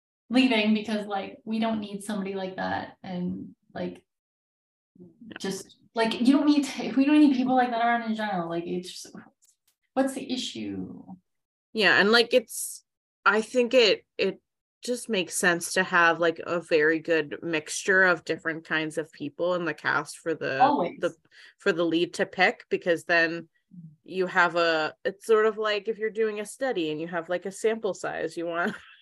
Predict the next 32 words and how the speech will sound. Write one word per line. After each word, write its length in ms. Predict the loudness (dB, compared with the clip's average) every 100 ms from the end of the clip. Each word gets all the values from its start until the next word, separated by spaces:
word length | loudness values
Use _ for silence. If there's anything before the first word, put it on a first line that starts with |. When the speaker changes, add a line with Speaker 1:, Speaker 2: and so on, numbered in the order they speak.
| _
Speaker 2:
<laughs> 420 | _ _ _ _ -14
you 140 | -6
want, 320 | -2 -2 -2
like, 160 | -2 -2
a 60 |
good 280 | 0 0 0
mixture 600 | -2 -6 -6 -4 0 0
so 180 | -2 -8
that 240 | -4 -4 -4
you're 100 | -6
not 240 | -6 -8
missing 380 | -10 -10 -10 -8
parts 300 | -6 -6 -8
of 120 | -8
the 100 | -8
population 640 | -6 -8 -8 -6 -4 -6 -10
that 140 | -10
could 160 | -6 -6
be 140 | -4
really 240 | -4 -4 0
good 180 | -2 -2
for 100 | -6
you 280 | -6 -6 -12 _ _ _ _ _ _ _
or 120 | 0
good 220 | 2 0
for 120 | 2
your 160 | 2 2
study 420 | -2 -6 -4 -4
or 140 | -6 -2
whatever, 800 | 2 4 4 2 -2 -10 -10 -8
you 120 | -2
know? 300 | -2 -2 -6